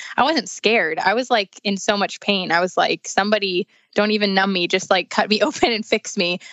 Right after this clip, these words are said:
This hurts so bad." I wasn't like, "Ah, this is scary," you know? The scary thing is anticipating the thing.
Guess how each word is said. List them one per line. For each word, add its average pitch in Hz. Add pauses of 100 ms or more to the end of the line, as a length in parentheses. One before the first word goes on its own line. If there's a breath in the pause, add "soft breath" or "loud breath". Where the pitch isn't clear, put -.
(180 loud breath)
This 220
hurts -
so 190
bad." 170
I 202
wasn't 214
like, 196
"Ah, 311
this 285
is 262
scary," 240
you 208
know? 247 (460 loud breath)
The 220
scary 285
thing 220
is 196
anticipating 180
the 160
thing. 180